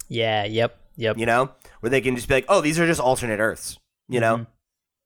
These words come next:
Speaker 2: And, like, the X-Men stuff is all canon to its own universe. It doesn't affect the M C U at all, but there could be mild crossovers, like, maybe,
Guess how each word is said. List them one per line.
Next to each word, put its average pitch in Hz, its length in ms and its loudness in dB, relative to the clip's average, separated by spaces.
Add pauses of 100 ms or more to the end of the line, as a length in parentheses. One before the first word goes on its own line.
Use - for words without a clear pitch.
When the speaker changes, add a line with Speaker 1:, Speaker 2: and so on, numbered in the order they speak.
(120)
Speaker 2:
And, 131 160 0
like, 120 300 0
the 127 260 -4
X-Men 123 500 -2
stuff 120 440 0
is 120 160 0
all 110 280 4
canon 117 560 -2
to 123 180 -6
its 113 180 -6
own 170 200 2
universe. 117 500 -2 (220)
It 117 120 -10
doesn't 147 300 0
affect - 260 -2
the 123 140 0
M 120 120 0
C 120 180 -6
U 117 180 0
at 107 80 0
all, 117 460 4 (300)
but 139 160 -2
there 127 100 2
could 135 220 -2
be 123 120 0
mild 110 420 2
crossovers, 87 680 -4
like, 98 180 -4
maybe, 107 640 -8